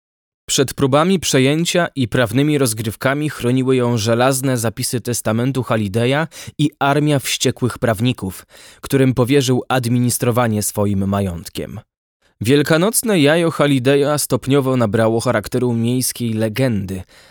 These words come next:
a kurczący się stale zastęp jajogłowych zaczął być obiektem drwin. Co roku, w rocznicę śmierci Halideja,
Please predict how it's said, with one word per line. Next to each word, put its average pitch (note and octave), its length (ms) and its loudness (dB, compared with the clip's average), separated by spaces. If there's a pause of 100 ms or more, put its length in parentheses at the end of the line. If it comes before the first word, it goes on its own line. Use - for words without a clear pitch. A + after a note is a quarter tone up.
(220)
a B2 220 2
kurczący E3 640 0
się C3+ 160 0
stale D3 420 0
zastęp B2+ 500 -2
jajogłowych C3 760 -2
zaczął G#2+ 420 -2
być G2+ 260 -6
obiektem G2 600 -4
drwin. A2 480 -4 (720)
Co C3+ 220 4
roku, E3 500 0
w F#2+ 80 -6
rocznicę C3 540 2
śmierci C#3 440 0
Halideja, A#2+ 600 0